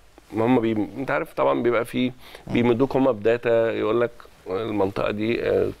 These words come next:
Speaker 1: ما حدش اتكلم عنها قبل كده، شوف دي ممكن
Speaker 2: مهم.
Speaker 1: تفيدك ولا لأ."
Speaker 2: مهم.
Speaker 1: و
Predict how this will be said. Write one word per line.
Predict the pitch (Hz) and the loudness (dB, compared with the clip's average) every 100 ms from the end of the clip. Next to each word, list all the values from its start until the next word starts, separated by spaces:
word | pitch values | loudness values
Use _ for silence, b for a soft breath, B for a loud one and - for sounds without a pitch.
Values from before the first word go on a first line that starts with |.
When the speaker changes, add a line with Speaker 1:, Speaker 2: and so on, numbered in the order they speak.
| - | -10
Speaker 1:
ما | 92 92 90 | -4 -2 0
حدش | 113 113 - | -2 -4 -8
اتكلم | - 107 104 | -4 -2 -2
عنها | 98 104 | -2 -2
قبل | 95 95 | -4 -6
كده، | - 110 | -6 -4
شوف | 117 135 - | -4 -6 -6
دي | 180 | 0
ممكن | 127 127 127 | 0 0 -6
Speaker 2:
مهم. | |
Speaker 1:
تفيدك | 123 117 110 | -4 -2 -2
ولا | 101 98 | 0 0
لأ." | 101 - 139 - | -2 -4 -10 -10
Speaker 2:
مهم. | 135 127 120 113 B B B - | -8 -6 -6 -10 B B B -4
Speaker 1:
و | 104 107 | 2 4